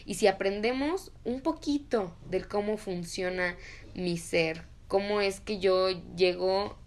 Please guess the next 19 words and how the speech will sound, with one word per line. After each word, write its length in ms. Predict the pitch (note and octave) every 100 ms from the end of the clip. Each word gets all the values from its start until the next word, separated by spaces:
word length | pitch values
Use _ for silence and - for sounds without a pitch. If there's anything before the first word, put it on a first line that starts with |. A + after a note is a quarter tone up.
| - -
a 200 | F3 E3+
pensar 560 | F3 E3+ E3+ F3+ F3+
lo 160 | F#3 F3+
que 120 | -
pienso 640 | - F3 E3+ E3+ F3+ F#3+
de 120 | F#3
las 360 | E3+ E3 E3 - - -
situaciones 520 | E3+ E3+ E3+ F3 F3+
por 180 | - F3
las 160 | E3+ -
que 140 | -
paso, 420 | - G3 - E4 - - - - -
pues 140 | G3 F#3+
voy 100 | G3
a 140 | G#3+
poder 400 | F#3 F3 E3+ F3 -
manejarme 840 | F#3 F3 E3 E3 F3 F3 F3 F3
a 100 | D#3
mí 300 | D3+ D#3+ A3+